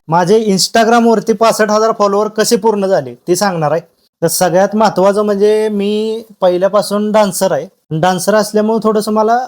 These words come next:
अ, एक्सप्रेशनची, ॲक्टिंगची आवड होती. तर दोन हजार सोळा मध्ये सगळ्यात आधी आपल्याकडं आलतं डब स्मॅश,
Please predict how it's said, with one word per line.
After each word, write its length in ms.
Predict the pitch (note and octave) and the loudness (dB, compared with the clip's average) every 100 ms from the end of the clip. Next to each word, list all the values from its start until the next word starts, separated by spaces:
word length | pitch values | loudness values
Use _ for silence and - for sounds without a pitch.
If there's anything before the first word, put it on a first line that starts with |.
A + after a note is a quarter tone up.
| - | -4
अ, 40 | |
एक्सप्रेशनची, 920 | F3+ F3 F3 - F#3+ F3+ G3 F3+ G3 | -2 -2 -4 -4 -2 0 -2 0 0
ॲक्टिंगची 440 | G3 F3+ F3 F3+ G3 | -2 -4 -6 -2 0
आवड 220 | G#3 E3+ | 2 2
होती. 220 | D3 C3 | -2 -8
तर 320 | A#2+ _ D3+ | -12 _ -4
दोन 260 | D#3 E3 G3 | 0 0 2
हजार 200 | G3 G#3 | 0 0
सोळा 360 | G3 G#3+ F#3+ G3+ | 0 2 2 4
मध्ये 320 | G#3+ G3+ G#3+ | 2 2 0
सगळ्यात 400 | G#3+ F3 G3 G3 | 0 0 0 2
आधी 220 | F#3+ F#3 | 0 0
आपल्याकडं 680 | G3 G3 F3 G3 G3 G3 F#3+ | -2 0 2 2 0 -2 0
आलतं 400 | F3+ D#3+ - G3 | 0 0 -4 -2
डब 140 | F3+ E3+ | -2 -4
स्मॅश, 460 | - F#3 - - | -4 -4 -4 -8